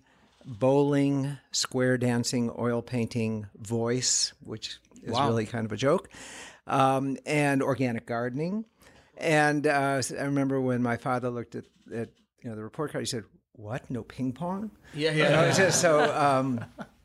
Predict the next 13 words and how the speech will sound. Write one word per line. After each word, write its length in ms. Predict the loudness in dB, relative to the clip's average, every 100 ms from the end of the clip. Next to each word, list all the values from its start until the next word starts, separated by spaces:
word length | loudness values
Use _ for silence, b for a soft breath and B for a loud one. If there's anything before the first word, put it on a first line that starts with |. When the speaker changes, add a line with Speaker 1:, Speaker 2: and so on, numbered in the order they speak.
| _ _
Speaker 1:
but, 380 | -2 2 2 0
uh, 400 | -6 -2 0 0 -2
after 260 | -2 0 0
a 40 |
year, 200 | 2 2
I 100 | 2
just 200 | 0 -2
felt 140 | -2 -2
like 80 |
I 80 | -2
was 140 | -2 -4
wasting 420 | -4 -6 -8 -10
money. 340 | -10 -10 -12